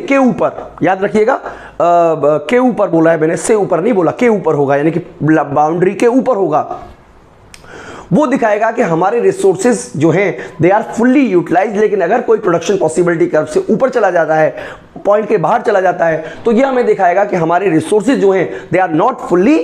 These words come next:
utilized। तो ये बच्चों हमें point समझना पड़ेगा। इसके अलावा जैसे ही जी point की बात करेंगे तो जी point हमें क्या दिखा रहा है? जी point हमें दिखाता है that resources are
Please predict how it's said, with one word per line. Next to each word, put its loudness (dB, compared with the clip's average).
utilized। 0
तो 2
ये 2
बच्चों 0
हमें 0
point 0
समझना 0
पड़ेगा। 0
इसके -2
अलावा 2
जैसे 0
ही 2
जी 2
point -2
की 2
बात 0
करेंगे 2
तो -6
जी 0
point -2
हमें 0
क्या 0
दिखा -2
रहा 2
है? -2
जी 2
point 0
हमें 0
दिखाता 0
है 0
that 0
resources 2
are 2